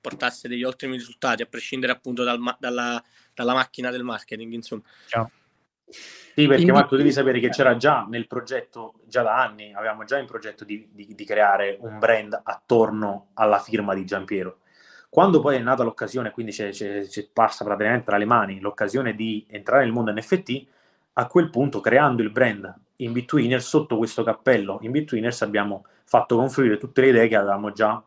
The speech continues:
Speaker 3: per il lancio del merchandising e quindi tutta la creazione del brand di
Speaker 1: Esatto.
Speaker 3: Giampiero. Di base Giampiero tutte le sue energie, le sue connection, la sua parte artistica l'ha fatte confluire in Inbetweeners, motivo per il quale adesso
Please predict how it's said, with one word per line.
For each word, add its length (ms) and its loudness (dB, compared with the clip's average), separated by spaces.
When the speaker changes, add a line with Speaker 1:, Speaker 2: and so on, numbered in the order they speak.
Speaker 3:
per 160 -4
il 60 -6
lancio 300 -4
del 120 -12
merchandising 680 0
e 60 -10
quindi 240 -10
tutta 240 -6
la 100 2
creazione 360 -6
del 80 -2
brand 140 -6
di 80 -8
Speaker 1:
Esatto. 100 -6
Speaker 3:
Giampiero. 340 -6
Di 140 0
base 260 4
Giampiero 380 -2
tutte 280 -8
le 80 -2
sue 140 -4
energie, 520 -8
le 100 -14
sue 120 -10
connection, 540 -6
la 100 -6
sua 160 -2
parte 240 0
artistica 440 -6
l'ha 80 -8
fatte 280 -10
confluire 340 -6
in 60 -14
Inbetweeners, 640 -8
motivo 240 -8
per 120 -8
il 80 -10
quale 260 -4
adesso 400 -12